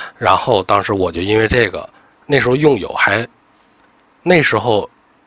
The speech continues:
那时候用友还很火，那么我当时还考了一个注会，然后就说：“哎呀，当时我，我，我将来我作为一个财务方面的专家，我也能去用友当个技-，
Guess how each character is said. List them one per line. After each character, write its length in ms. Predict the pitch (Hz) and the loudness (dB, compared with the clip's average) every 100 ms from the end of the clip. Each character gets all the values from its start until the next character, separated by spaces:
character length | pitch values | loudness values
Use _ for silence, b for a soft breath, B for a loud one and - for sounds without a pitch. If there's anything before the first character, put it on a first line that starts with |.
| _ | _
那 160 | 170 156 | 4 4
时 120 | 135 | 6
候 160 | 131 | 6
用 280 | 151 175 139 | 6 6 4
友 160 | 104 78 | 2 -2
还 280 | - 104 110 | -2 0 0
很 320 | - 92 110 | 0 -4 -4
火， 400 | - - - - - B B B - | -6 -8 -6 -8 -12 B B B -4
那 160 | 104 | -4
么 360 | 92 85 78 - _ _ | -4 -6 -8 -12 _ _
我 160 | 98 90 | -6 -4
当 180 | 107 | -4
时 120 | 107 101 | -2 -4
还 160 | 104 | -4
考 280 | - - 87 | -6 -6 -8
了 80 | 87 | -8
一 60 | |
个 100 | 90 | -8
注 160 | 98 110 | -6 -8
会， 160 | - 117 82 - | -4 -4 -4 -4
然 160 | 87 85 | -4 -4
后 400 | - 87 82 - B B B B B _ | -2 -2 -2 -8 B B B B B _
就 180 | - 117 | 0 0
说 220 | - 92 87 | 0 -4 -4
：“哎 60 | 104 | -2
呀， 180 | 92 - | -2 -2
当 160 | 101 98 | -4 -4
时 140 | 104 | -6
我， 480 | 101 - - 98 92 | -8 -10 -4 -4 -2
我， 260 | 95 92 | -4 -6
我 340 | 82 92 90 82 _ _ _ _ _ | -8 -4 -4 -4 _ _ _ _ _
将 220 | - 123 | 0 2
来 260 | 107 101 110 | 4 4 4
我 340 | 98 80 67 65 - _ _ _ _ | 2 -2 -6 -10 -16 _ _ _ _
作 200 | - 120 | -2 0
为 120 | 117 | 2
一 60 | 113 | 0
个 100 | 107 | -2
财 240 | - 104 | -2 2
务 140 | 139 127 | 2 2
方 160 | 110 | 0
面 140 | 104 92 | -4 -6
的 80 | |
专 180 | 90 95 | -4 -2
家， 220 | 98 95 | 0 2
我 160 | 92 90 | 2 0
也 60 | 87 | -2
能 160 | 82 | -4
去 260 | - 95 87 | -6 -6 -6
用 220 | 101 90 | -6 -6
友 160 | 71 - | -6 -2
当 180 | 87 | -2
个 100 | 90 | -4
技-， 200 | 87 101 | -8 -12